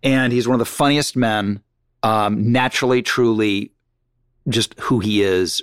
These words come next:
really, really funny. I've known him forever and ever and ever. And, uh, I'm really happy to share this interview with you, which incidentally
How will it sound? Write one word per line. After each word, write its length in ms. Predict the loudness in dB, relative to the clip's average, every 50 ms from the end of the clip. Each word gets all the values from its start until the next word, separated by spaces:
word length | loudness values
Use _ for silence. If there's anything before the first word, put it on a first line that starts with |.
| -8
really, 380 | -6 -2 0 2 2 2 2 2
really 160 | 0 0 -2
funny. 340 | -2 -2 -4 -4 -2 -4 -4
I've 200 | -4 -4 -4 -2
known 280 | -2 0 0 0 0 -2
him 160 | -2 -2 -4
forever 640 | -6 -6 -6 -6 -4 -2 -2 -2 0 0 0 0
and 80 | 0 -2
ever 240 | -2 -2 -2 -2 -2
and 80 | -2
ever. 340 | -4 -4 -4 -6 -6 -6 -8 _ -18 -18 -16 -16 -16 -16 -18 -18 -20 -20 _ _
And, 480 | -4 -2 -2 -2 -2 -2 -2 -4 -6 -6 -6
uh, 320 | -4 -2 -2 -2 -2 -2 -4
I'm 560 | -4 -4 -4 -4 -6 -8 -10 -12 -14 -16 -14 -8
really 320 | -4 0 0 2 2 2
happy 240 | 0 0 -2 -2 -2
to 40 | -2
share 380 | -2 -2 0 0 0 -2 0
this 260 | -2 -2 -2 -2 -4 -6
interview 340 | -4 -4 -2 -2 -2 -2 -2
with 180 | -2 -2 -2 -2
you, 120 | -4 -2
which 240 | 0 -2 -2 -2 -2
incidentally 880 | -2 -2 -2 -4 -4 -2 0 0 0 -2 -2 -4 -4 -4 -4 -6 -8 -10